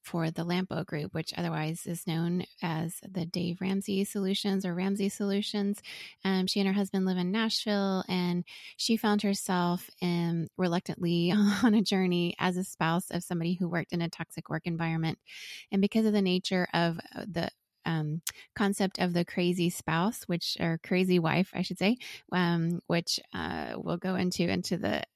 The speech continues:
um, episode in more detail, um, she ended up getting roped into a very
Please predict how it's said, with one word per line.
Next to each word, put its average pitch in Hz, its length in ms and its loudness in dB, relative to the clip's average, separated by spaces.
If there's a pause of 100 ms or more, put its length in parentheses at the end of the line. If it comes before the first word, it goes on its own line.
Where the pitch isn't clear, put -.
(160)
um, - 340 -4 (180)
episode 180 480 2
in 170 80 4
more 160 160 2
detail, 170 560 2 (520)
um, 175 360 2
she - 320 0
ended 214 200 0
up 208 160 0
getting 196 240 2
roped 185 280 0
into 196 320 2
a 190 60 2
very 185 480 0